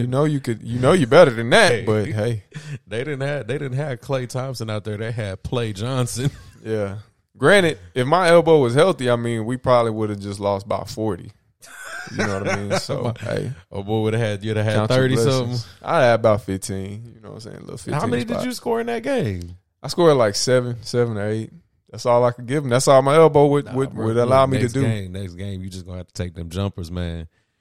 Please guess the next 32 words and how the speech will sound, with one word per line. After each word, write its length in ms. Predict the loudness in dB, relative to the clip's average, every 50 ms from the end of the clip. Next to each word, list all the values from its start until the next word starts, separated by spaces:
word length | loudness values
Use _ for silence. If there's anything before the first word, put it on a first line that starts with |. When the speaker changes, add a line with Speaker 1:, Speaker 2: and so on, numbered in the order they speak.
| _ _
Speaker 1:
You 180 | -10 -6 -4 -2
Speaker 2:
Yeah. 40 | -2
Speaker 1:
gotta 140 | -2 -2 -2
get 180 | -4 -6 -6
your 100 | -8 -8
Stephon 500 | -6 -4 -4 -4 -4 -4 -6 -6 -6 -6
out 160 | -6 -8 -8
there. 320 | -8 -10 -10 -10 -10 -14 -16 _ _ _ _
Speaker 2:
Yeah, 260 | -4 -2 0 0 0 2
I 120 | 2 2 2
told 320 | 4 2 2 2 0 -2
you. 180 | -6 -8 -6 -2
Look, 480 | 2 6 8 8 8 6 2 -6 -12 -10
th-, 140 | -8 -8 -8 -10 -14 -12 -4
listen 300 | 0 2 2 2 2 0
to 100 | 0 2
my 140 | 2 2 2
game 260 | 2 2 0 0 0
plan, 240 | -2 -4 -6 -6 -4
bro. 180 | -2 -2 -2 0
This 240 | 0 0 0 0 0
was 80 | -2
my 140 | 0 0 0
game 280 | 0 -2 -2 -2 -4 -6
plan. 320 | -6 -8 -8 -8 -8 -10 -14 _ _ _ _ _ _ _ _ _ _ _ _ _ _
This 180 | -4 -2 -2 -2
is 60 | 0
what 160 | 2 2 4
I 80 | 4 2
told 300 | 2 2 2 2 0 0
them. 200 | -2 -4 -6 -6 -10 _ _ _ _ _ _ _ _ _ _ _ _ _
We, 480 | -14 -8 -4 -2 -2 -2 -2 -2 -2